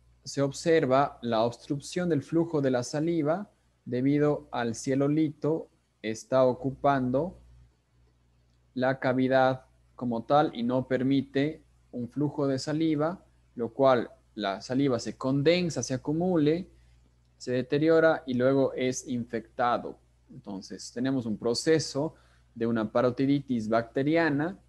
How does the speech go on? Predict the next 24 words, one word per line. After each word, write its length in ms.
debido 420
a 20
una 120
obstrucción 760
de 100
la 120
glándula 500
salival. 500
Se 180
le 100
hizo 180
un 80
tratamiento 640
intraoral 920
en 100
la 120
cual 300
se 600
le 120
hizo 380
una 760
marsupilización 1200
del 160
conducto. 800